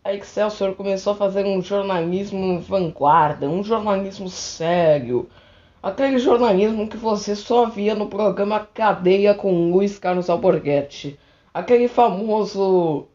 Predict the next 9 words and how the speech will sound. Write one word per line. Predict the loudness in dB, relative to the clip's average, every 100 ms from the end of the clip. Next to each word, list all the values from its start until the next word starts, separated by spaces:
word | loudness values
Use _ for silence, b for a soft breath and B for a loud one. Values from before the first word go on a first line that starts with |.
| _
da | -2 2 6 6 4 0 -14 _ _ _ _ -6
"vender | -4 0 0
uma | 0
fita | -2 -6 -8
por | -6 -10
duzentos | -10 -8 -8 -8
reais", | -4 0 4 4 2 -2 -4
ah, | -2 -2 -4
vá, | -4 -2 -2 0 0 0